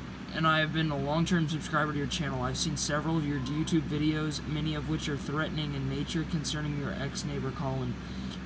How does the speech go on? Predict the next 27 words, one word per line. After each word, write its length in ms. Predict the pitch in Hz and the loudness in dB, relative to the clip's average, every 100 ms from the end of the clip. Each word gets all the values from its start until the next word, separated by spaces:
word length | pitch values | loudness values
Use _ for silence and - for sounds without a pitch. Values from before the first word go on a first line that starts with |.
| - | 2
I'm 220 | 165 165 | 4 4
in 120 | 151 | 2
no 120 | 147 165 | 2 4
way, 360 | 165 160 156 - - - - | 4 4 0 -2 -6 -8 -4
no 160 | 147 175 | 2 4
way 460 | 160 160 156 151 151 - - | 6 4 2 0 -2 -8 -6
saying 500 | - - 165 160 151 | -2 2 4 2 2
that 140 | 143 | 0
he 80 | 147 | 0
possesses 500 | 147 143 143 147 143 | 0 0 0 0 -2
no 220 | 131 147 | -2 -2
threat 320 | 147 143 147 - | -2 -2 -2 -2
to 80 | 139 | 0
you 180 | 143 | 0
or 60 | 143 | 0
your 160 | 135 131 | 0 -2
family. 380 | 135 143 143 | -2 -2 -2
However, 360 | 135 135 139 135 | -2 0 0 0
I'm 200 | 135 139 | 0 0
not 200 | 139 135 | 0 0
writing 360 | 139 139 143 135 | 0 0 -2 -2
to 120 | 147 | -2
you 120 | 143 | 0
about 280 | 131 127 127 | 0 0 0
Colin. 340 | 131 117 117 117 - - - - | -2 -2 -4 -4 -6 -8 -10 -8
I'm 220 | - 139 151 | -4 0 2
writing 380 | 156 160 156 | 2 2 0